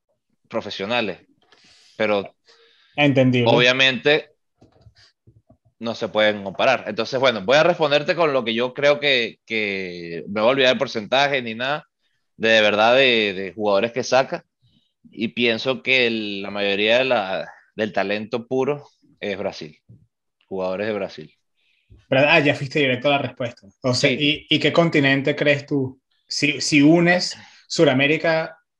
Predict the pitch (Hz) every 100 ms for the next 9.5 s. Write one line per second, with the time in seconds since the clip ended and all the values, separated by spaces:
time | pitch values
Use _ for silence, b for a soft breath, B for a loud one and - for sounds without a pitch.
0 | _ - 135 127 127 135 107 98 - _
1 | 127 120 127 135 127 131 - 113 131 123
2 | 113 110 104 101 _ 101 104 98 95 95
3 | 90 80 82 _ _ _ _ _ - 101
4 | 107 117 117 107 98 95 87 - 107 117
5 | 127 135 131 117 104 95 107 101 98 107
6 | 113 120 101 104 101 95 80 98 - 87
7 | 87 85 90 87 78 _ _ _ _ _
8 | _ _ _ _ _ 101 95 - 98 95
9 | 92 85 80 78